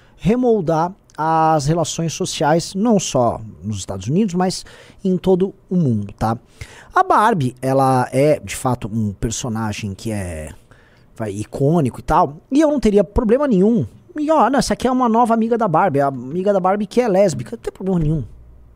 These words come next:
O problema é que eu volto a falar: pra que que você vai subverter um personagem que já existe? Por que essa mania de fazer essa subversão de algo em nome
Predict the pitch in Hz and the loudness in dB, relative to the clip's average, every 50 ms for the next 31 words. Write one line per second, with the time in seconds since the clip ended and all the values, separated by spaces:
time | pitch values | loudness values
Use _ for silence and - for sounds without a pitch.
0 | - - - - - _ _ - - _ - 254 226 - - 147 139 165 196 208 | -20 -20 -20 -20 -20 _ _ -20 -20 _ -4 -4 -2 0 0 0 0 0 0 -2
1 | - 151 143 175 - 151 - 170 160 - - - 214 - - 311 302 - 220 214 | -4 -4 -6 -6 -6 -6 -6 -6 -6 -6 -6 -10 -8 -8 -6 -8 -8 -6 -8 -8
2 | - - 185 202 185 - - 190 160 185 185 - - 202 185 - 170 - - 180 | -6 -4 -2 -2 -2 -4 -6 -6 -4 -4 -4 -2 -2 -4 -4 -4 -6 -6 -4 -4
3 | 175 170 - - 156 151 180 185 151 120 113 127 - - - - - _ _ _ | -4 -4 -4 -2 -2 0 0 0 0 -2 -4 -6 -6 -8 -12 -16 -18 _ _ _
4 | _ _ - - - - - - - - - 214 185 - - 277 311 302 269 - | _ _ -20 -20 -20 -20 -20 -20 -8 -2 0 0 0 0 0 2 2 2 0 0
5 | - 233 220 175 170 156 170 180 190 190 170 - - - - - - - 185 165 | 0 0 0 2 2 4 4 4 4 4 2 0 -6 -20 -20 -14 -6 -2 -2 0
6 | 135 175 170 165 151 - - 151 - - - - - - - - - - 294 339 | 2 2 2 2 0 0 -4 -4 -4 -8 -12 -8 -4 -2 0 0 2 2 4 4
7 | 339 311 285 233 233 247 214 180 - - - - 190 175 175 202 208 196 - - | 2 2 0 0 2 2 2 2 -2 -4 -2 0 2 2 2 2 0 -4 -8 -16
8 | _ _ _ _ _ _ _ - - 147 170 170 151 156 165 180 185 180 196 185 | _ _ _ _ _ _ _ -8 -2 2 4 4 4 6 4 4 2 0 -6 -14
9 | - - - _ _ _ _ _ _ _ _ _ - 208 202 196 190 196 196 202 | -18 -20 -20 _ _ _ _ _ _ _ _ _ -2 0 2 2 2 2 0 -2
10 | 196 | -4